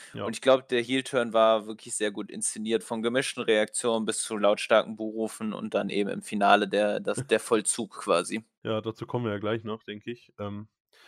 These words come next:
Speaker 1: aber die Show endete halt tatsächlich dann mit „Fuck you, dreißiger“.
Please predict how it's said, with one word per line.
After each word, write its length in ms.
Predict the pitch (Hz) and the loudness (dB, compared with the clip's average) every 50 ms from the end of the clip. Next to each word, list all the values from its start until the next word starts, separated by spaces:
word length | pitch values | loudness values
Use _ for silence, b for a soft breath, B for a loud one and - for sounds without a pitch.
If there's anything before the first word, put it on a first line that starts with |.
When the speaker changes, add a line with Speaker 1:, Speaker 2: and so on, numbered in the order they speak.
| b b _ _ - | b b _ _ -6
Speaker 1:
aber 160 | - 104 107 | -6 -6 -6
die 80 | 107 | -8
Show 200 | - - 139 - - | -6 -4 -2 -2 -2
endete 360 | 107 113 117 110 - 110 107 | -2 -2 -4 -4 -4 -2 0
halt 200 | 113 113 110 - | 0 0 0 -2
tatsächlich 400 | - 113 - 110 107 - 110 - | -6 -8 -8 -8 -8 -10 -12 -14
dann 120 | - 101 104 | -12 -10 -10
mit 120 | 107 - | -10 -10
„Fuck 280 | - - 131 - _ - | -6 -4 -4 -4 _ -8
you, 120 | 113 110 | -10 -10
dreißiger“. 720 | 110 - 113 110 120 113 - - 104 104 117 127 123 120 | -6 -2 0 0 0 0 -2 -2 0 0 0 -2 -4 -12